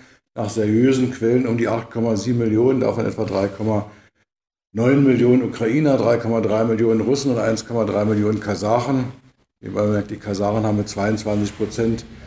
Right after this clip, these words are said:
ihrer Bevölkerung, oder des Be-, Bevölkerungsverlusts, den größten Anteil an dieser ganzen Geschichte zu tragen,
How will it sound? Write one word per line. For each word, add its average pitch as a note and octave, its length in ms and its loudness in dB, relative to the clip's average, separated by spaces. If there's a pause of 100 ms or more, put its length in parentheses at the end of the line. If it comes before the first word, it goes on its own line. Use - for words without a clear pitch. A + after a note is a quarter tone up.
(240)
ihrer A2+ 220 2
Bevölkerung, A#2+ 800 2
oder A2 200 0
des G#2 100 -2
Be-, G#2 240 -4
Bevölkerungsverlusts, A2+ 880 -2
den G#2 240 -2 (320)
größten A#2+ 400 0
Anteil A#2+ 380 0
an A2+ 140 0
dieser A2+ 320 2
ganzen A2+ 300 -4
Geschichte A#2 380 -6
zu A#2 120 -8
tragen, G#2+ 380 -2